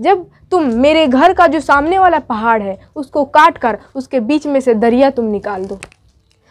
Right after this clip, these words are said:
तो फरहाद जो है ना, अपने महबूबा शीरी के लिए पहाड़ काटने चला जाता है और पहाड़ काटता है, काटता है, काटता है, ठीक, किसके लिए? सिर्फ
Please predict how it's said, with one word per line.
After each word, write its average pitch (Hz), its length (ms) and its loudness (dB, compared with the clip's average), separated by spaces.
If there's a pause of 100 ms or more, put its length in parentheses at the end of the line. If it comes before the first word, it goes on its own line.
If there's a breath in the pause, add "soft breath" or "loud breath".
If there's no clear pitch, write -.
(160)
तो 269 60 0
फरहाद 262 440 4
जो 294 80 -2
है 302 120 2
ना, 247 100 0
अपने 240 280 -2
महबूबा 233 580 0 (240 soft breath)
शीरी 320 320 0
के 285 160 2
लिए 233 300 2 (200 loud breath)
पहाड़ 233 300 0
काटने 220 420 -2
चला 196 280 -4
जाता 190 260 -8
है 190 160 -12 (220 loud breath)
और 233 100 4
पहाड़ 233 360 4
काटता 226 420 0
है, 202 140 -2
काटता 214 360 -2
है, 202 120 -4
काटता 208 380 -6
है, 190 160 -8 (260 loud breath)
ठीक, 247 200 0 (320)
किसके 359 300 0
लिए? 262 180 2
सिर्फ 330 220 -2